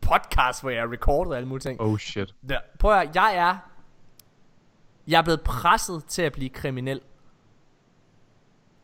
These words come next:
Speaker 2: Nå.
Speaker 1: Ja.
Speaker 2: Må jeg godt gætte, hvordan?
Speaker 1: Ja, Mika.
Speaker 2: Har du, øh,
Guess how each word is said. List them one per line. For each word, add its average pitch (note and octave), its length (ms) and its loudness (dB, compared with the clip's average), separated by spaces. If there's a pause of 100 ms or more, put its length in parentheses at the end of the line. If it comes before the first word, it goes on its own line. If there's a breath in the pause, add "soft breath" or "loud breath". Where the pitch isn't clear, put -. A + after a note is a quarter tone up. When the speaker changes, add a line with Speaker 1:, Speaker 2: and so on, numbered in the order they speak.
(100)
Speaker 2:
Nå. C#3+ 200 6 (600)
Speaker 1:
Ja. C#3+ 160 0 (680)
Speaker 2:
Må B2 140 6
jeg A#2 160 8
godt B2+ 180 6
gætte, D3 220 6 (220)
hvordan? A2+ 360 4 (840)
Speaker 1:
Ja, - 80 -10 (640)
Mika. G#2+ 280 -14 (600)
Speaker 2:
Har B2 140 2
du, C3+ 340 6
øh, G#2+ 460 6